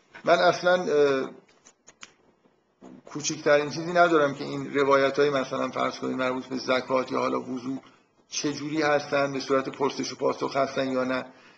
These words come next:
نکته‌ای که من می‌خوام بهش توجه بدم اینه که یه مجموعه‌ای از عقاید و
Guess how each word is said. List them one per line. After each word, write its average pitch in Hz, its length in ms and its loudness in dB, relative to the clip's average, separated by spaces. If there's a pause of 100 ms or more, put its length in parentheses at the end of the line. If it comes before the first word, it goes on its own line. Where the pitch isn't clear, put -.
(200)
نکته‌ای 165 340 -2
که 208 100 -8
من 180 200 4
می‌خوام 170 260 0
بهش 165 180 4
توجه 165 460 4
بدم 185 260 4
اینه 202 200 -4
که 190 320 0 (1600)
یه 185 120 -2
مجموعه‌ای 156 1000 0
از 170 460 4 (380)
عقاید 143 840 4 (280)
و 143 100 -4